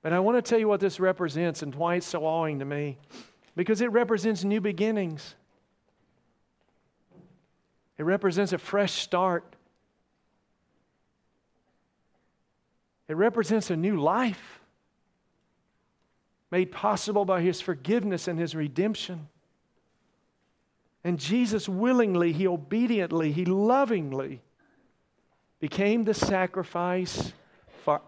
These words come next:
our sins to provide for us a new life in Him. Let us this day, Catalyst, remember that. But I want to tell you, gonna have a little different flavor today as we take this.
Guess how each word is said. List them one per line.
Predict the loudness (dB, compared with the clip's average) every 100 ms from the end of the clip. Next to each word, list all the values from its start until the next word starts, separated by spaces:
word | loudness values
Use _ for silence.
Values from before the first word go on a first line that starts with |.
| 0
our | 2 4 2 0
sins | -4 -4 0 0 -2 -6 -14 _ _ -6
to | -2
provide | -2 -2 0 2 4 2
for | -2 -4
us | 0 0 -2 -8 -16 -16 -8
a | -6
new | -2 0 2
life | 2 2 2 -2 -8 -20 _ _ _
in | -4 -2
Him. | -2 -6 -6 -8 -12 -18 -20 _
Let | 2 6 6 6 2 2
us | 0 0 -4
this | -4 -4 -4
day, | -2 0 -2
Catalyst, | -4 -2 0 0 -2 -8 -18 -20 -6
remember | -2 0 0 2 2 2 0
that. | -2 -4 -6 -12 _ _ _ _ _ _ _ _ _ _ _ _ _ _ _ _
But | -4
I | 0 2
want | 2 2
to |
tell | 0 -2 0
you, | 0 0 -4 -10 _ _ _ _ _ _
gonna | -8 -2
have | 2 4
a |
little | 4 4 4
different | 2 2 -2
flavor | -4 2 4 6 4 2
today | 2 2 4 4
as | 2 0
we | -2 -2
take | -2 0 0 -2
this. | -10 -10 -12